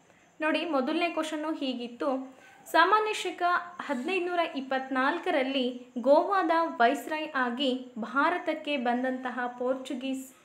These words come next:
ಯಾರಪ್ಪ ಅಂದರೆ ವಾಸ್ಕೋ ಡ ಗಾಮ. ಇವರನ್ನು ಧರ್ಮ ಸುಧಾರಣೆಯ ಉಷಾ ತಾರೆ ಅಂತೇಳಿ ಕರೀತಾರೆ. ಯಾರಂತಂದರೆ ಜಾನ್ ವೈಕ್ಲಿಫ್ ರವರನ್ನ.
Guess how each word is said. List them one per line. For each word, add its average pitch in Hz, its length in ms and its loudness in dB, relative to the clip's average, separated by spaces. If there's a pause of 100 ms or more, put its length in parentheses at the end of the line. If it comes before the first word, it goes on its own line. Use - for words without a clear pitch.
(260)
ಯಾರಪ್ಪ 240 400 2
ಅಂದರೆ 233 560 -4 (120)
ವಾಸ್ಕೋ 240 420 2
ಡ 233 120 0
ಗಾಮ. 202 380 -8 (920)
ಇವರನ್ನು 330 840 2
ಧರ್ಮ 285 320 2
ಸುಧಾರಣೆಯ 277 680 0 (520)
ಉಷಾ 302 600 0
ತಾರೆ 247 360 2 (140)
ಅಂತೇಳಿ 233 360 -2
ಕರೀತಾರೆ. 233 600 -2
ಯಾರಂತಂದರೆ 240 920 -2 (320)
ಜಾನ್ 269 640 2
ವೈಕ್ಲಿಫ್ 240 560 0
ರವರನ್ನ. 196 380 -4